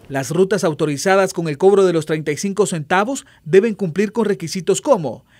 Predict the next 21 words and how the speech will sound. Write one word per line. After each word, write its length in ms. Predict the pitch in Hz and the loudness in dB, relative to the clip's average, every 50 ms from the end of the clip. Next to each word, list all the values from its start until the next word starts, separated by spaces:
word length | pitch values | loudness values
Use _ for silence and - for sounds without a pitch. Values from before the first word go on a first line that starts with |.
| _ _ _ | _ _ _
que 100 | - 127 | -6 -4
las 160 | 139 139 - | -4 -4 -4
unidades 480 | 160 151 151 151 160 180 190 202 190 - | -6 -6 -4 -2 0 0 2 2 0 0
sean 280 | 196 185 185 190 180 151 | 0 -2 -2 -2 -4 -2
cómodas 560 | - 262 196 156 151 151 151 156 151 - - - | 0 0 0 0 0 0 -2 -4 -4 -8 -8 -4
y 100 | 226 220 | -2 -2
modernas, 640 | 240 277 285 254 180 139 127 - - - - - _ _ _ _ _ _ | 0 2 2 2 0 0 -4 -10 -14 -16 -18 -20 _ _ _ _ _ _
tener 280 | - - 127 151 165 170 | -14 -10 -6 -2 0 2
aire 200 | 175 185 185 175 | 2 2 2 0
acondicionado, 800 | 160 - 170 156 156 151 - 226 269 269 214 147 120 104 - _ _ _ _ _ _ | 0 -2 -4 -6 -4 -4 -4 -2 0 0 0 0 -2 -8 -12 _ _ _ _ _ _
contar 340 | - 240 240 214 - 302 - | -2 -2 2 4 4 4 4
con 180 | - 277 226 | 0 -2 -2
espacios 460 | 180 - - - 240 226 - 247 170 | -2 -2 0 0 -2 0 -2 -2 -2
adecuados 520 | 208 170 170 156 - 202 208 233 285 247 - | -2 -2 -2 -2 -2 0 0 0 0 -2 -2
para 240 | - 233 202 - - | -2 0 0 0 0
personas 380 | 180 151 143 - 214 220 208 - | -2 -2 -2 -2 -2 -2 -2 -2
con 140 | - 190 | -4 -4
discapacidades, 1000 | 170 160 - - 160 143 - 143 135 - 185 226 254 208 135 71 62 - - - _ _ _ _ _ _ _ - | -4 -6 -4 -4 -4 -4 -4 -6 -6 -2 0 0 0 0 -2 -6 -12 -16 -20 -20 _ _ _ _ _ _ _ -2
cámaras 400 | 185 180 180 180 175 165 156 143 | 0 0 0 0 0 -2 -2 -2
de 80 | 160 | -2
videovigilancia, 1000 | 151 156 151 160 160 156 160 170 139 196 233 285 277 196 156 - 135 107 - - | -2 -2 0 0 0 0 -2 -6 -4 -2 0 0 0 0 -2 -4 -8 -8 -10 -14